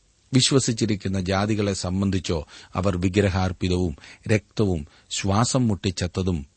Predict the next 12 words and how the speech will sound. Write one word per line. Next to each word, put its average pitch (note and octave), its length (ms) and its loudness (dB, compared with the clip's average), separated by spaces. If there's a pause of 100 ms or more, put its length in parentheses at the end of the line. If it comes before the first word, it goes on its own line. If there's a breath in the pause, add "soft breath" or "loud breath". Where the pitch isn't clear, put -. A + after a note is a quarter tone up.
(100)
പരസംഗവും G2+ 760 0
മാത്രം A2 460 0
ഒഴിഞ്ഞിരിക്കണം F2+ 800 0 (140)
എന്ന് F#2+ 260 2 (140)
വിധിച്ച് A2 400 0 (200)
എഴുതി G#2 320 4
അയച്ചിട്ടുണ്ടല്ലോ." D2+ 800 -2 (1080)
അങ്ങനെ C#3+ 240 4
പൗലോസ് G#2+ 500 4 (320 loud breath)
ആ A2+ 140 4
പുരുഷന്മാരെ G2 640 0
കൂട്ടിക്കൊണ്ട് E2+ 580 -4